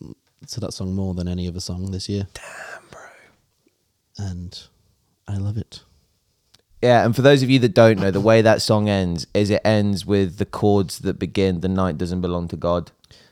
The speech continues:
Speaker 1: Yeah.
Speaker 2: on Sundowning.
Speaker 1: And
Speaker 2: So you
Speaker 1: lyrics
Speaker 2: come,
Speaker 1: as well.
Speaker 2: you come full circle.
Speaker 1: And, well, like, before that bit comes in, the lyrics are, um,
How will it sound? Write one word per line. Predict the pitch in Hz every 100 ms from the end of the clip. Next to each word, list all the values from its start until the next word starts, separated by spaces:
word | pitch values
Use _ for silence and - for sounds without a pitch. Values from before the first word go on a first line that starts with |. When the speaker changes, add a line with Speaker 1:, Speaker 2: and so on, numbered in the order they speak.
| _
Speaker 1:
Yeah. | - 95 90 90
Speaker 2:
on | 90
Sundowning. | - 95 92 90 87 87 90
Speaker 1:
And |
Speaker 2:
So | 95
you | 92
Speaker 1:
lyrics | 95 95 92 -
Speaker 2:
come, | 95
Speaker 1:
as |
well. | 98 95
Speaker 2:
you | 92
come | - 98
full | 92 92 92
circle. | - 92 90 - 87 87 _ _ _ _ _ _ _ _ _ _ _ -
Speaker 1:
And, | 120 117 113
well, | 117 117 101
like, | 92 95 - - _
before | - 107 123 117
that | 98 92 -
bit | 95 -
comes | 101 92
in, | 92 87 87 - _ _ _ _ _ _ _ _ _ _ - -
the | 98
lyrics | 90 - -
are, | 90 90 92 _ _ _ _ _ _ _ _ _ _ _ _ _ _ _
um, | 104 90 85 85